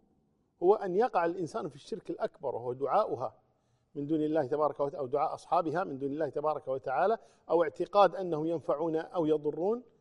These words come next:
بعد موتهم، اعتقاد أنهم بيدهم شيء من الحياة، شيء من الموت، شيء من الرزق،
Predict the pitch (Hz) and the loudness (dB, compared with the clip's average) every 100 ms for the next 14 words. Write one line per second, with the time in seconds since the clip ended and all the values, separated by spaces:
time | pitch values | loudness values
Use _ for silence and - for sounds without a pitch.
0 | _ _ _ _ 165 147 135 123 - _ | _ _ _ _ 0 0 0 -2 -8 _
1 | _ - 147 175 196 180 254 - _ _ | _ -6 -2 -2 0 0 0 -4 _ _
2 | - 165 - 175 202 220 139 - - _ | -6 -6 -2 0 8 8 8 2 -20 _
3 | _ _ _ _ _ _ _ _ - 185 | _ _ _ _ _ _ _ _ -2 0
4 | 196 151 160 131 - _ _ - 147 175 | 2 0 0 -4 -14 _ _ 0 4 6
5 | 165 143 120 - - - 185 208 254 - | 4 0 -2 -8 -18 4 6 8 4 -8
6 | 160 131 120 131 135 185 202 - 160 147 | -8 -8 -6 -2 2 4 2 0 -8 -6
7 | 143 135 131 151 208 202 - 147 151 139 | -6 -6 -4 0 0 -2 -6 -8 -6 -4
8 | 131 139 202 190 - | -4 2 2 2 -4